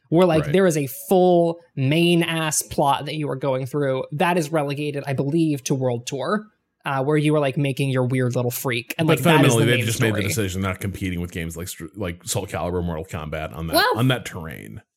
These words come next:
Speaker 1: th-, yes. Like, it's not as, it's not as taken as seriously.
Speaker 2: Yeah.
Speaker 1: Um, like, World Tour is, is you are playing as your little, like, you know, player character,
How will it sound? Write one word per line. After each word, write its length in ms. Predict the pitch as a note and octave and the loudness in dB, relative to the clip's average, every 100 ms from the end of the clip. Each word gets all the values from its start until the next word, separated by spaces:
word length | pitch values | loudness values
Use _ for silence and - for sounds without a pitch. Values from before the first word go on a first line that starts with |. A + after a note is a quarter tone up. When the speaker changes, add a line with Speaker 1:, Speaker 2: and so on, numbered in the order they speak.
| _ _ | _ _
Speaker 1:
th-, 340 | G3+ F#3+ F#3 - - - | -4 -4 -4 -10 -20 -4
yes. 640 | G#3 E3+ - - - - - | 2 2 0 -4 -4 -6 0
Like, 180 | G3 | 0
it's 300 | G3 A3 G#3+ | 4 4 4
not 260 | G3 G#3+ G#3 | 4 4 4
as, 140 | F#3 | 0
it's 280 | E3+ F3 E3 | 0 0 2
not 200 | F#3+ F#3 | 2 2
as 100 | E3 | 0
taken 380 | - F#3 E3+ D#3+ | -2 -2 2 0
as 260 | C#3+ C3+ - | 0 0 2
seriously. 800 | C#3 B2 G#2 D3 - A2 F3+ - | 2 -2 -4 -4 -4 -4 -6 -8
Speaker 2:
Yeah. 440 | - E3 C#3+ C3+ - | -4 0 0 0 -2
Speaker 1:
Um, 200 | D#3 F3+ _ _ _ _ _ | -6 -8 _ _ _ _ _
like, 140 | F3+ | 0
World 380 | D3+ F3 G#3+ G#3 | 4 6 6 4
Tour 440 | - F#3+ E3 D3 D3 | 2 4 4 2 0
is, 460 | D#3+ D3 C#3 C3+ - | 0 0 0 -2 0
is 320 | D#3+ C#3+ C#3 | 0 2 0
you 220 | C#3+ E3 | 2 4
are 80 | E3 | 4
playing 360 | - D#3+ D3+ C#3+ | 0 -2 -2 -2
as 220 | C3+ C3 | -4 -4
your 260 | C#3+ C3+ C3 | -2 0 0
little, 340 | C#3+ C#3 B2+ | 0 0 2
like, 320 | C3 C3 - - _ | 0 -2 -6 -20 _
you 120 | - C3+ | -4 -4
know, 260 | G#2+ C3 _ | -4 -10 _
player 280 | - D3+ C3+ | 0 2 0
character, 680 | C#3 B2+ D3+ - G#3 A3+ | -2 -2 -2 0 0 0